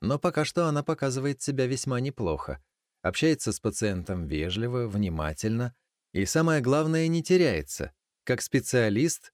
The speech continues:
она ведет себя очень даже неплохо. Жаль только, что я знаю закулисную картину ее образа.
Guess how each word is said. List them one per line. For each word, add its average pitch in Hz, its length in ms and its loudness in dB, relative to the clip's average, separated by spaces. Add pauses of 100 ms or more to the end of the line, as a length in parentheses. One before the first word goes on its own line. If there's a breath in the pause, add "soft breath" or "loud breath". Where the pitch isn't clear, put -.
(140)
она 120 220 2
ведет 131 300 0
себя 139 420 2
очень 143 420 -2
даже 127 240 0
неплохо. 110 640 -4 (340)
Жаль 170 240 2
только, 151 460 2
что 143 200 0
я 143 200 2
знаю 143 400 0
закулисную 123 760 0
картину 131 480 -2
ее 113 440 2
образа. 73 540 -4